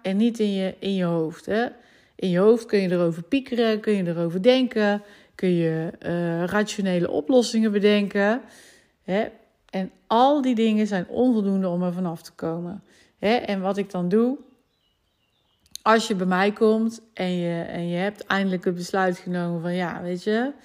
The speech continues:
ik voel al wel langer dat ik een, eh, dat er iets is, dat, dat, dat ene, dat het allemaal de boel blokkeert, of, eh, dat ik inderdaad onverwerkte emoties heb,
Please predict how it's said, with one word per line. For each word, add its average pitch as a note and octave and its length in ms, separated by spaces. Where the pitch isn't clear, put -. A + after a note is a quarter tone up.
ik F3+ 120
voel G3+ 260
al E3+ 100
wel E3+ 100
langer A#3+ 380
dat G#3+ 180
ik G#3+ 100
een, G#3 240
eh, G3 460
dat G#3 240
er G3 100
iets A3 260
is, A#3 220
dat, F#3+ 180
dat, F3+ 180
dat F#3 260
ene, F#3+ 460
dat F#3+ 300
het F3+ 240
allemaal F#3 360
de F3+ 60
boel G3 240
blokkeert, B3+ 800
of, F3+ 280
eh, F3+ 180
dat F3+ 160
ik F3+ 100
inderdaad F#3 440
onverwerkte F#3 600
emoties B3 540
heb, A3+ 320